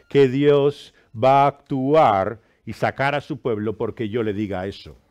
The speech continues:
a Faraón, al rey de Egipto. Está buscando, por lo tanto,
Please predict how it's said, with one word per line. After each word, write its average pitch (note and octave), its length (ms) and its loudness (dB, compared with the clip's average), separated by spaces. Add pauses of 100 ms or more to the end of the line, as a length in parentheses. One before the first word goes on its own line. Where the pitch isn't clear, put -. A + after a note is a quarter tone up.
(500)
a F#2+ 220 -10
Faraón, G2 720 -12
al F#2 180 -16
rey F#2+ 220 -8
de F2+ 100 -12
Egipto. F2 400 -18 (1400)
Está E3 220 -4
buscando, D3+ 560 -4
por C3+ 140 -6
lo B2 140 -6
tanto, G#2+ 600 -8